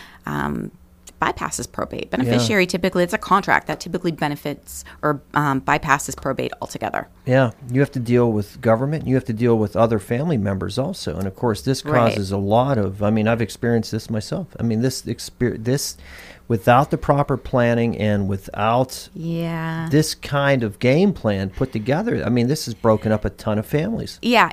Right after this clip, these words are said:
Speaker 1: it really does. And especially now where we have, you know, having a blended family is very common in today's world, you know, where
Speaker 2: Mm-hmm.
Speaker 1: we have second marriages and other children. And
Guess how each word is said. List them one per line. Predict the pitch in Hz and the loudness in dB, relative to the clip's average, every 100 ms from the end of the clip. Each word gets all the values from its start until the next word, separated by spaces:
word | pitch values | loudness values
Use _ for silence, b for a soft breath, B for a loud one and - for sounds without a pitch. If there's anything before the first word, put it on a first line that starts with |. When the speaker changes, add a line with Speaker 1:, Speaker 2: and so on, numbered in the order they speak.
| - | 2
Speaker 1:
it | 277 254 | 2 2
really | 269 254 | 2 4
does. | 226 202 | 4 4
And | 214 | 0
especially | - 254 311 - 247 | 0 -2 -2 0 2
now | 190 185 208 190 | 4 4 4 4
where | 180 180 | 4 2
we | 175 226 | 0 -4
have, | 220 226 220 214 208 - - - - | 0 2 2 2 -2 -8 -20 -20 -10
you | 202 | -2
know, | 185 180 185 - | 0 -2 -4 -16
having | - 240 320 | -2 2 4
a | |
blended | 196 143 151 196 240 175 | 4 2 0 2 0 0
family | 165 143 139 143 | 0 0 2 2
is | 139 | 0
very | 151 147 | 0 0
common | 143 - 190 254 147 | -2 -2 2 2 2
in | 117 117 | 0 -4
today's | - 113 117 98 - | -6 -6 -4 -4 -4
world, | 80 69 120 | 0 2 2
you | 139 | 2
know, | 143 | 4
where | 143 147 | 4 2
Speaker 2:
Mm-hmm. | 151 | 0
Speaker 1:
we | |
have | 151 - | -2 -4
second | - 208 214 | -4 -4 -2
marriages | 180 170 165 165 170 180 156 | 0 2 4 2 2 0 0
and | 151 | -2
other | 175 208 | 0 -2
children. | - 180 170 165 170 165 170 B B B B | -2 0 0 0 0 0 -4 B B B B
And | 160 156 156 160 160 | 2 2 2 -2 -4